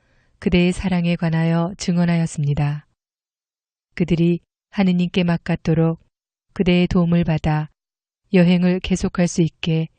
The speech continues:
해주었으면 좋겠습니다. 그들은 그리스도를 위하여 길을 나선 사람들로 이교인들에게서는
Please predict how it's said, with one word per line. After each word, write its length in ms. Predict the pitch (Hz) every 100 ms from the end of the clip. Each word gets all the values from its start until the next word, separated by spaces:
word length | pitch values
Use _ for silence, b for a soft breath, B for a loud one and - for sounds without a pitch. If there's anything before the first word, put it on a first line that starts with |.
| _ _ -
해주었으면 640 | 190 185 175 - 175 175 175
좋겠습니다. 920 | - - 175 151 147 143 147 147 - _ _ _ _ _ _ _ _ _ _ _ _ _ _ _ _ _ _ _ _ _ _ _
그들은 440 | - 165 165 170 170 _ _ _ _ _
그리스도를 520 | 190 180 - 180 180
위하여 600 | 175 165 165 165 170 170 190
길을 280 | - 185 175
나선 320 | 175 - 175
사람들로 760 | 175 180 170 165 151 151 151 156 - _ _ _ _ _ _ _ -
이교인들에게서는 1200 | 180 190 185 180 170 170 165 165 165 156 160 160